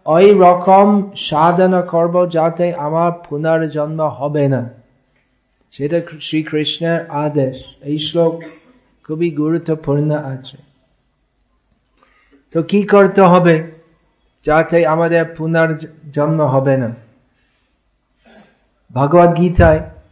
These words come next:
শ্রীকৃষ্ণ বলেন, "জন্ম কর্ম চ মে দিব্যম এবং ইয়ো বেতি তৎপথা ত্যক্ত্বা দেহং পুনর্জন্ম নৈতি মামেতি সোজন।"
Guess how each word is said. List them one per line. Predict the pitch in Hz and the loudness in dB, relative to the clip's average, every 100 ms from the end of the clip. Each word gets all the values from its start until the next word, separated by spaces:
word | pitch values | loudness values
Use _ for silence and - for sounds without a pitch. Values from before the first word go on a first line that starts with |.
| _ _ _ - | _ _ _ -18
শ্রীকৃষ্ণ | - 135 139 139 - | -14 -8 -6 -6 -6
বলেন, | 151 147 147 135 147 170 _ _ _ _ _ | -2 -2 -2 -6 -10 -20 _ _ _ _ _
"জন্ম | 139 151 156 151 | -2 0 2 0
কর্ম | 147 147 156 151 | 0 -2 -2 -6
চ | 156 | -8
মে | 147 143 | -10 -8
দিব্যম | 147 143 143 147 | -8 -10 -10 -8
এবং | 147 147 151 | -6 -6 -8
ইয়ো | 147 143 | -8 -6
বেতি | 143 143 143 | -6 -8 -8
তৎপথা | 139 147 - 147 143 135 | -6 -8 -8 -14 -14 -14
ত্যক্ত্বা | 139 147 147 - 151 147 | -12 -8 -8 -8 -6 -6
দেহং | 139 147 143 143 143 | -6 -8 -8 -12 -14
পুনর্জন্ম | 147 147 147 143 139 139 147 147 | -12 -8 -6 -6 -8 -10 -8 -8
নৈতি | 143 143 151 160 151 | -6 -6 -6 -10 -10
মামেতি | 139 139 131 131 131 131 | -10 -10 -10 -12 -14 -20
সোজন।" | - 127 127 - 127 | -20 -20 -20 -20 -20